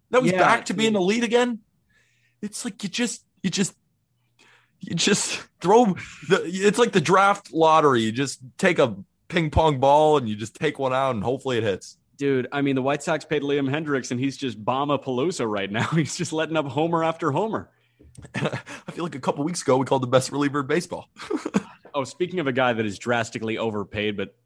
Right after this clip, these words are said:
Speaker 2: holy shit, do I love him. Andrew McCutchen just homered.
Speaker 1: Yeah.
Speaker 2: I,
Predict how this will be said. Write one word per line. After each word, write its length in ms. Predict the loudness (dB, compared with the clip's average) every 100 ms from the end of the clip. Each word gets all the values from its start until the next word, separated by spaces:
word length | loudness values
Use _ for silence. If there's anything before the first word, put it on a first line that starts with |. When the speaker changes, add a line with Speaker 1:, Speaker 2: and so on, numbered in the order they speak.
| -18
Speaker 2:
holy 360 | -6 -4 -4
shit, 240 | -6 -8 -6
do 80 | -2
I 80 |
love 260 | -2 -2 -4
him. 140 | -6 -4
Andrew 260 | -2 -2
McCutchen 460 | -2 -2 -4 -6 -8
just 200 | -8 -6
homered. 320 | -6 -6 -8 -12 _ _ _ _
Speaker 1:
Yeah. 100 | -14 -8
Speaker 2:
I, 260 | -8 -10